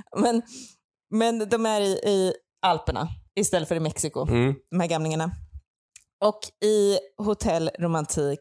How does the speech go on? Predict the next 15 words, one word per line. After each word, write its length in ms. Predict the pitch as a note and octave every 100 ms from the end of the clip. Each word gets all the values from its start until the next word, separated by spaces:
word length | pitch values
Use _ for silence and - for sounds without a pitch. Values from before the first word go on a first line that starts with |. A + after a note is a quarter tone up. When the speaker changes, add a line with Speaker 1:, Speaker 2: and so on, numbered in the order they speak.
| -
Speaker 1:
är 100 | F#3
det 60 | E3+
också 340 | D#3+ - C3+ -
uttalat 1080 | F3 D3 - - - F#3 D#3 C3+ A2+ -
att 160 | - D3+
man 200 | D3+ D3
deltar 560 | D3 C#3+ C#3 - - C#3
för 140 | D#3
att 60 | D3+
hitta 400 | D#3 - C#3+ -
någon 220 | D3 C#3+
annan 280 | C#3+ C3+ C3+
att 160 | -
ligga 520 | E3 F#3 D#3+ C#3 F#3
med. 260 | E3 G#2+